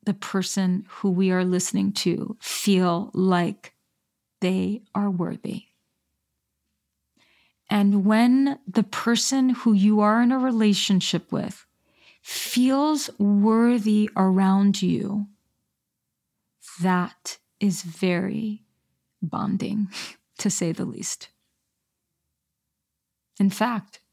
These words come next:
that might just be really all that it's all about. F-,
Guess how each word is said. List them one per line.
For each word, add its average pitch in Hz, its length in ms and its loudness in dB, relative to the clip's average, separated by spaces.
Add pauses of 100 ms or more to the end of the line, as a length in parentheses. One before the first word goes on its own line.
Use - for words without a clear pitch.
that 190 200 -2
might 202 200 0
just 202 260 -4
be 190 140 0
really 208 340 -2
all 208 380 0
that 196 140 0
it's 202 140 0
all 208 160 4
about. 202 400 0 (1600)
F-, - 260 -16